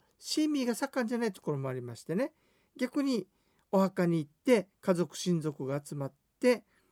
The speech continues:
重箱料理などのご馳走を備えるというね、盛大に行われていますよ。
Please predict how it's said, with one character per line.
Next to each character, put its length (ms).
重 140
箱 260
料 100
理 60
な 160
ど 100
の 100
ご 120
馳 80
走 140
を 100
備 260
え 40
る 80
と 160
い 40
う 60
ね、 180
盛 240
大 180
に 140
行 200
わ 160
れ 60
て 140
い 20
ま 100
す 140
よ。 140